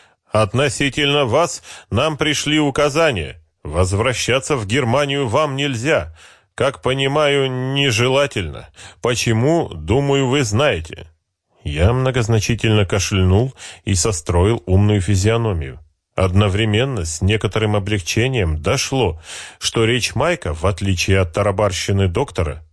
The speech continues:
отчетлива и проста. Слова он произносил, как бы намеренно отделяя их друг от друга,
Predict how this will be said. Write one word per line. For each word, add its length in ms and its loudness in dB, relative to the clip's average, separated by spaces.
отчетлива 720 0
и 160 -4
проста. 600 -4
Слова 600 0
он 220 -2
произносил, 920 0
как 300 -2
бы 200 0
намеренно 640 0
отделяя 600 0
их 260 -2
друг 260 -2
от 140 -2
друга, 380 -4